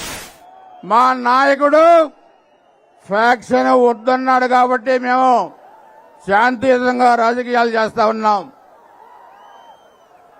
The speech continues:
కానీ మీకు ఎప్పుడు కూడా ఒకటే గుర్తుపెట్టుకోండి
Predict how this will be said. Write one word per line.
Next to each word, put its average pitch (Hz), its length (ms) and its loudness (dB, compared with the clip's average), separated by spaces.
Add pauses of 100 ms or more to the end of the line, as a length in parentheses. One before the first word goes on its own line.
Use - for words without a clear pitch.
కానీ 311 680 2 (1200)
మీకు 285 760 0 (400)
ఎప్పుడు 233 380 -4
కూడా 262 320 0
ఒకటే 254 460 0
గుర్తుపెట్టుకోండి 233 920 0